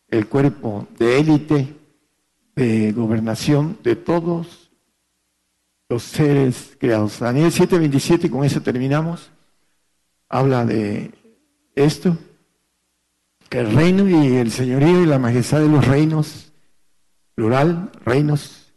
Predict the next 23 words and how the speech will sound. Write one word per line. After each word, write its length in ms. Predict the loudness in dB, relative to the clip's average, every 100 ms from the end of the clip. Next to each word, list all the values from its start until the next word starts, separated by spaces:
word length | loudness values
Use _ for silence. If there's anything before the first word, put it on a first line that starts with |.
| _ _ _ _ _ _ _ _ -2
debajo 340 | 2 4 4
de 80 | 4
todo 180 | 4 2
el 80 | 2
cielo, 540 | 4 4 4 2 0
se 180 | -4 0
ha 60 | 2
dado 360 | 2 2 2
al 160 | 0 -2
pueblo 260 | 0 2 2
de, 340 | 2 0 -6 -16 _
de 100 | -6
los 200 | -4 -4
santos 360 | -2 -4 -4 -2
del 140 | 0
Altísimo, 680 | -2 0 0 0 -2 -4 -12 _ _ _ _ _ -10
los 140 | -6
que 120 | -4
tienen 520 | -2 -2 -2 -2 -6 -12 _ _ _
el 180 | -4 -2
Espíritu 480 | -2 -4 -4 -2 -2
del 160 | -2
Padre, 420 | -2 -2 0 -2